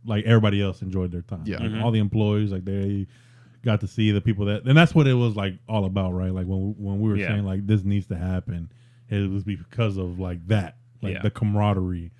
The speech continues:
Speaker 3: Right.
Speaker 1: within a company. Like, people get so lost in the numbers and, like, what we're supposed to hit and the corporation side of it that you forget that all these people, all their paychecks are pay-, are paying for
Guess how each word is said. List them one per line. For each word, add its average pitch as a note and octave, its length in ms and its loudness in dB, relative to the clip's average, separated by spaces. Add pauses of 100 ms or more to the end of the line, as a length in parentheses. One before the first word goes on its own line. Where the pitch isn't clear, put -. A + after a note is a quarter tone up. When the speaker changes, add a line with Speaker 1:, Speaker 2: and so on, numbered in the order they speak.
(140)
Speaker 3:
Right. E2 200 -10
Speaker 1:
within G#2 240 2
a G2 40 -2
company. F#2 480 -2
Like, E2+ 160 -6
people G#2 200 0
get G2 160 -4
so G#2+ 200 -2
lost G#2 920 2
in G#2+ 140 -2
the G2+ 80 2
numbers G#2 580 4
and, G2 140 -10
like, F#2 180 -14 (380)
what A2+ 160 4
we're G#2+ 80 4
supposed A2+ 480 4
to G#2+ 80 2
hit G#2 280 4
and G2+ 120 -2
the G2 40 -6
corporation G#2 600 -4
side G2+ 240 -6
of G2 140 -6
it G2+ 80 -4
that G2+ 100 -6
you G#2 100 -4
forget G2 440 -4
that G2 160 -4 (360)
all B2 460 6
these A#2+ 180 6
people, B2 600 4
all A2+ 180 4
their A#2 140 4
paychecks A2+ 520 2
are G2 120 -2
pay-, A#2 320 -4
are G#2+ 160 -2
paying A2 340 0
for G#2 480 -2